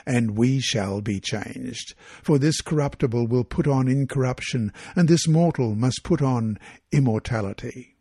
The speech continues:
Although Adam was at first made to live forever, the human race soon deteriorated to the point of living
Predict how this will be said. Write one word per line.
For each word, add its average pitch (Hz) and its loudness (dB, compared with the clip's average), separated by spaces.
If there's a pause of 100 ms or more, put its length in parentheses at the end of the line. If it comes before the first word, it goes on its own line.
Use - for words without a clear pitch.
(720)
Although 131 6
Adam 131 0
was 127 2
at - -8
first 139 0
made 127 0
to 120 -4
live 113 0
forever, 110 -2 (360)
the 180 6
human 202 6
race 165 4 (120)
soon 175 4
deteriorated 117 2
to 117 -6
the 104 -4
point 151 0
of 123 -2
living 165 2